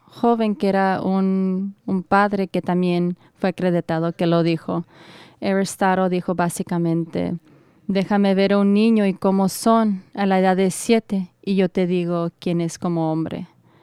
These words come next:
o quién va a ser como hombre". Proverbios dice,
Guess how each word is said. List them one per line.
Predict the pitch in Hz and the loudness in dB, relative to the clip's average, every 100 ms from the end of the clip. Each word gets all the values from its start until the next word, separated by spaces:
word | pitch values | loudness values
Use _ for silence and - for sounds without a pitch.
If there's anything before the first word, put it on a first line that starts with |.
| _ _ _ | _ _ _
o | 185 | -6
quién | - 190 | -2 -2
va | 175 | -2
a | |
ser | 165 165 | -4 -8
como | - 180 - | -8 -8 -8
hombre". | - - 185 - - - - - - - | -10 -10 -12 -14 -20 -20 -20 -20 -20 -8
Proverbios | 214 196 196 196 202 196 196 175 | -2 0 0 0 0 0 -2 -4
dice, | 190 190 190 - 185 180 | -2 -2 -2 -4 -2 -2